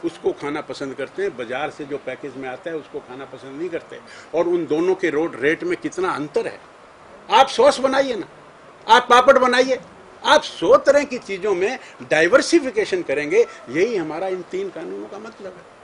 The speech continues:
और सबके बाद मैं फिर आपसे एक बात कहता हूँ कि अगर आपको पसंद नहीं है तो आप इक्कीस आदमी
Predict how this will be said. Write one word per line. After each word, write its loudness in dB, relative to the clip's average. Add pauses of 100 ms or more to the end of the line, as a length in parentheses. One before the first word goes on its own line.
(1120)
और 6
सबके 2
बाद 2
मैं 0
फिर 0
आपसे 2
एक -8
बात -4
कहता -6
हूँ -8 (220)
कि 0
अगर 0
आपको -6
पसंद -10
नहीं -6
है -8 (260)
तो 6
आप -4 (640)
इक्कीस -6
आदमी -2